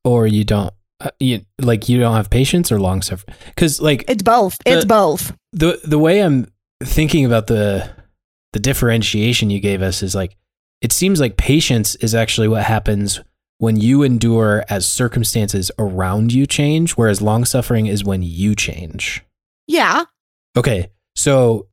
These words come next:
Speaker 1: I can't imagine that you are looking for an attitude change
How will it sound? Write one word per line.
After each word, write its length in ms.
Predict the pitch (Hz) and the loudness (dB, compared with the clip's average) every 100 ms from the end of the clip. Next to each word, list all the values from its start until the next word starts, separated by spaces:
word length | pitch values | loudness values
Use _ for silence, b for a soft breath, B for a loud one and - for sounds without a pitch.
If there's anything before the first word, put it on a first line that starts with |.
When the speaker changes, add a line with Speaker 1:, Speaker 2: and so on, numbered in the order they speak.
| _ | _
Speaker 1:
I 160 | 120 123 | -4 0
can't 260 | - 160 | 0 0
imagine 440 | 131 123 117 113 107 | 2 2 2 2 0
that 160 | 107 | 0
you 360 | 117 110 113 110 | 0 2 2 2
are 160 | 107 104 | 0 0
looking 420 | 104 101 107 101 | 0 0 -2 -4
for 180 | - 101 | -2 -4
an 100 | 92 | -2
attitude 640 | 98 101 95 - 90 92 | -2 -2 -2 -4 -6 -6
change 560 | - 95 78 87 - | -4 -4 -6 -6 -8